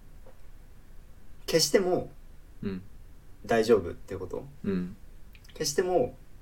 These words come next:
Speaker 1: その消すことに価値があるってことにもし、
Speaker 2: そう。
Speaker 1: 世界がなっていくとし-、したなら、
Speaker 2: うん。
Speaker 1: それは認められるし、
Speaker 2: うん。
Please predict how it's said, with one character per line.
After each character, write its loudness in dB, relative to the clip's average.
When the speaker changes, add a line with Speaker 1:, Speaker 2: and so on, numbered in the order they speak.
Speaker 1:
そ 2
の 4
消 2
す 0
こ 10
と 6
に 4
価 -4
値 2
が 6
あ 2
る -4
っ -12
て 6
こ 4
と 4
に 4
も 6
し、 4
Speaker 2:
そ 4
う。 -12
Speaker 1:
世 4
界 12
が 10
な 2
っ -6
て -4
い 0
く -10
と -6
し-、 -4
し -8
た 2
な 4
ら、 2
Speaker 2:
う 2
ん。 -2
Speaker 1:
そ 8
れ 12
は 8
認 0
め 2
ら 8
れ 10
る 6
し、 2
Speaker 2:
う -4
ん。 -6